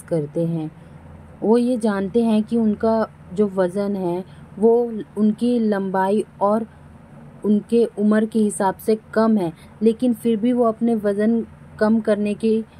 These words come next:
आदत को रोक नहीं सकते, उस पे काबू नहीं लगा सकते और वो अपना वज़न कम करने के लिए smoking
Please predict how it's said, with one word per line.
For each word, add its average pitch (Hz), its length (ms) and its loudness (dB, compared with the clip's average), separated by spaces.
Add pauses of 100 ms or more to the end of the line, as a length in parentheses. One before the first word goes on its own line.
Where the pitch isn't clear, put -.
(160)
आदत 190 360 -2
को 233 240 0 (340)
रोक 214 340 2
नहीं 202 140 -2
सकते, 175 300 -6
उस 196 100 -6
पे 226 140 -2
काबू 185 420 0
नहीं 190 180 -2
लगा 165 320 0
सकते 180 420 -6 (360)
और 208 80 4
वो 226 200 2
अपना 233 240 0
वज़न 208 380 0
कम 214 240 0
करने 208 320 0
के 214 100 -2
लिए 220 180 2 (380)
smoking 220 680 0